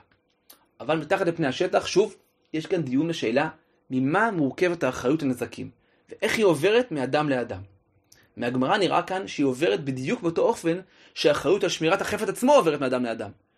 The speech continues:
כביכול השמירה על דבר שלא יאבד, היא בעצם הצד השני של השמירה על חפץ שלא יזיק. טוב, אולי סיבכתי אתכם. בכל מקרה, אה,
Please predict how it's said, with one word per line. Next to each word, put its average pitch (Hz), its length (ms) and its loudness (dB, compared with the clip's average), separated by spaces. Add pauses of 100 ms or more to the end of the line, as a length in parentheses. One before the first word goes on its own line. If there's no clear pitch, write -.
(280)
כביכול 165 300 2
השמירה 185 360 4
על 208 80 4
דבר 160 280 2
שלא 156 180 0
יאבד, 165 460 4
היא 151 100 -10
בעצם 165 320 -2
הצד 165 180 -2
השני 160 220 -6
של 156 120 -6
השמירה 147 320 0
על 156 60 2
חפץ 170 320 -8
שלא 131 120 0
יזיק. 135 340 -2 (320)
טוב, 143 180 -2 (160)
אולי 131 140 0
סיבכתי 165 340 2
אתכם. 208 240 2 (340)
בכל 214 220 4
מקרה, 226 180 2 (680)
אה, 135 200 0